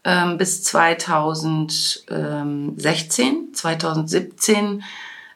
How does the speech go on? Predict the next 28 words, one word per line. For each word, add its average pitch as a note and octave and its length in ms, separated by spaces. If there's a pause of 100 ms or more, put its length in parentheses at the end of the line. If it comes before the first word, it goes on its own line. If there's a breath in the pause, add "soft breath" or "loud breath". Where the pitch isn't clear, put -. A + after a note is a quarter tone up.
ähm, E3+ 520
haben E3 180
wir E3 100
uns D#3 180
dazu F3 260
entschieden, F#3 520
daraus E3 380
einen F3 100
Verein - 360
zu - 160
machen. D3+ 320 (680 loud breath)
Die D3+ 60
Gesetzeslage G3 720
hat G3 160
sich F#3 160
geändert, G#3+ 580 (500 loud breath)
ähm, F#3 520
was D#3+ 340
Hundetrainer G3 600
betrifft. - 600 (580 loud breath)
Ähm, F#3 500
aber F3+ 360
auch E3 140
meine F3 220
Gesundheit E3 480
ist - 140
schlechter A3 320
geworden. A#2+ 580